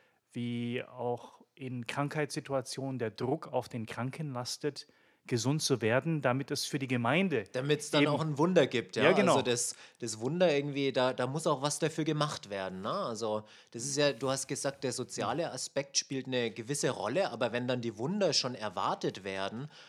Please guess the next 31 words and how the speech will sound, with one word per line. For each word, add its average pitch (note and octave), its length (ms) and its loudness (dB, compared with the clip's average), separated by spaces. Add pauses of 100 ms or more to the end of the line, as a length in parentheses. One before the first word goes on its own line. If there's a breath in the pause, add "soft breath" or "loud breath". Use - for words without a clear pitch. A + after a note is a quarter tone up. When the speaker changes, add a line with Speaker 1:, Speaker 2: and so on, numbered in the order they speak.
(200 loud breath)
Speaker 2:
dann, A#2+ 340 0
dann, A#2 280 -2
dann A#2 160 -2
ist C#3 180 -4
auch C#3 180 0
ja C3 140 -2
vielleicht A#2 480 -4
der, A#2 180 0
der C3 200 0
dann A2+ 360 -2
doch C3 200 -2
Speaker 1:
Mhm. E3+ 80 -2
Speaker 2:
nicht, E3+ 320 -2 (340 soft breath)
also B2+ 220 -4
ist B2+ 160 -4
die D3+ 80 0
Enttäuschung C#3 580 2
umso C3+ 300 -2
größer. C#3 460 0
Der, A2 120 0
der B2 160 2
doch C#3+ 220 0
nicht F3+ 240 -2
gesund D3+ 440 -2
wird, C#3+ 280 0 (340 loud breath)
der B2+ 420 4
irgendwie B2+ 300 -2
hat C#3 200 -4
nicht C#3+ 200 -2
genügend, C3+ 680 0 (260 loud breath)
ähm, A#2+ 560 -2